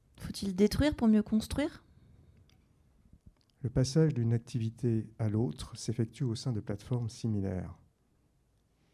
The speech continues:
Speaker 1: Cette mise en exposition du réel pourrait paraître presque opposée à votre œuvre empreinte d'imaginaire.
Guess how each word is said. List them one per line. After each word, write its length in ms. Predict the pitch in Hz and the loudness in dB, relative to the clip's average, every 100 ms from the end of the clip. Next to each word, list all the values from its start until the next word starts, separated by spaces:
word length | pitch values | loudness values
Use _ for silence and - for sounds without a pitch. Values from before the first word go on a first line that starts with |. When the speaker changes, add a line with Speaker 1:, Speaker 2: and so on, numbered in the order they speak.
| _ _ - - - - - - _ _ _ _ _ | _ _ -20 -20 -20 -20 -20 -20 _ _ _ _ _
Speaker 1:
Cette 260 | - 208 214 | -2 2 4
mise 300 | 220 285 233 | 4 4 4
en 100 | 214 | 4
exposition 680 | 214 - 214 196 202 277 | 2 -2 -2 -2 -4 -2
du 140 | 269 220 | 0 2
réel 360 | 208 214 247 | 2 2 0
pourrait 280 | 254 202 202 | -2 0 0
paraître 520 | - 214 233 240 - | 2 2 2 -2 -4
presque 420 | - - 202 - 240 | -2 -2 -2 -2 -2
opposée 500 | 233 233 220 233 240 | 0 0 2 2 2
à 60 | |
votre 320 | 202 196 - | 0 -2 -2
œuvre 200 | 214 220 | 0 0
empreinte 480 | 196 202 214 214 - | -2 -2 0 -2 -2
d'imaginaire. 760 | 196 196 190 196 180 170 - | 0 2 2 2 2 0 -6